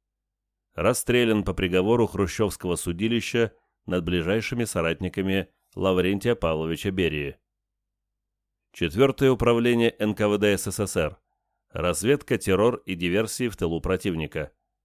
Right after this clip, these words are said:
Начальником этого управления в рассматриваемое время был Павел Судоплатов. Наум Исаакович Эйтингон. шестое декабря тысяча восемьсот девяносто девятого,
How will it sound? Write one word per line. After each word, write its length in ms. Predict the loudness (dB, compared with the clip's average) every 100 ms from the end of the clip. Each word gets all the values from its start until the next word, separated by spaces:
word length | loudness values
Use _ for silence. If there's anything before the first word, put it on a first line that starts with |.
| _ _ _ _
Начальником 680 | -2 -2 2 2 2 0 0
этого 520 | 0 0 2 2 -2 -12
управления 840 | -6 -2 0 0 2 2 0 -2 _ _ _
в 80 | 0
рассматриваемое 880 | 2 2 0 0 0 2 2 2 0
время 440 | 0 2 0 -2 _ _ _ _
был 360 | -4 0 2 0
Павел 400 | 2 4 2 0
Судоплатов. 840 | -2 -2 0 0 0 -4 -8 _ _ _ _ _ _ _ _ _ _ _ _ _ _
Наум 380 | -4 2 2 2 -2
Исаакович 680 | 0 2 2 4 2 2 0
Эйтингон. 720 | 0 0 -4 -4 -2 -4 -8 _ _ -4
шестое 380 | -2 2 2 2
декабря 460 | 2 0 2 2
тысяча 420 | 0 -4 -4 -4
восемьсот 440 | -4 -2 -2 0 0
девяносто 420 | 0 0 -4 -4
девятого, 600 | 0 0 0 2 2 0